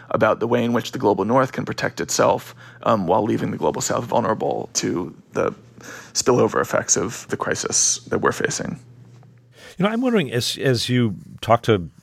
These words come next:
Speaker 2: you know, this wide, um, collection of experts for this story, and some of them, you know, philosophers and novelists, as well as economists and scientists, did anybody see, see exciting potential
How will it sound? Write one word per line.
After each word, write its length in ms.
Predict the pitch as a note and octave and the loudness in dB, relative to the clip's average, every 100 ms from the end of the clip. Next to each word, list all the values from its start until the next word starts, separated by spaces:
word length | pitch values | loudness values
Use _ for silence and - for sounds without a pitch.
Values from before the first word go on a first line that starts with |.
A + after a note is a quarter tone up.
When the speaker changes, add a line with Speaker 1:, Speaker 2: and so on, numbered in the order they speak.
| _ | _
Speaker 2:
you 100 | A#2 | -4
know, 100 | G2+ | -2
this 200 | G2 - | -2 -4
wide, 480 | E2 G#2 A2+ G#2 E2+ - - - - _ _ _ _ _ _ - | 4 6 6 4 -2 -12 -20 -20 -20 _ _ _ _ _ _ -2
um, 220 | A2 G#2 | 0 0
collection 440 | F2+ A2+ A2 - G#2+ | 2 6 6 6 2
of 100 | F#2 - | 2 2
experts 520 | A#2 - F#2+ E2+ - | 0 2 -2 -2 -2
for 120 | G2+ | -2
this 200 | F2 E2+ | 0 -2
story, 440 | - G2 F2+ E2+ | 0 2 2 0
and 220 | F#2 F#2+ - | -6 -6 0
some 140 | A#2+ | 2
of 80 | A2 | 2
them, 260 | G2 F#2 - | 2 -2 -6
you 120 | G2+ | -10
know, 40 | E2+ | -6
philosophers 580 | - F#2+ G2+ - F#2 F2+ | 0 0 0 0 -2 -2
and 220 | F2 E2+ | -6 -2
novelists, 560 | G2 G2+ G2 G#2 - | 0 2 2 0 -4
as 100 | F#2 | -6
well 180 | E2+ F#2+ | 0 0
as 120 | F#2+ | 0
economists 640 | F2 - F#2+ F2+ F2 - F2 | -2 -4 -4 -4 -6 -8 -10
and 160 | E2 | -6
scientists, 580 | - F#2+ G2 F2 E2 - - - - - - _ G2 | -2 0 0 -4 -8 -12 -20 -20 -20 -20 -20 _ 0
did 200 | C3 F#3+ | 2 4
anybody 360 | C4 A#3+ G3+ | 4 4 6
see, 400 | - - C#3 C3 G2 - _ _ | 4 4 2 2 -2 -8 _ _
see 460 | - - B2+ A#2 G2 F#2+ _ _ _ _ _ _ _ | -4 0 2 2 -2 -10 _ _ _ _ _ _ _
exciting 840 | A#2+ - - A#2+ A#2+ B2 A#2 G#2+ - | -2 0 4 4 4 2 0 -4 -4
potential 920 | - A2 - - C#3 - F#2 C2 G#1 | 0 0 0 -4 -4 -2 -2 -2 -8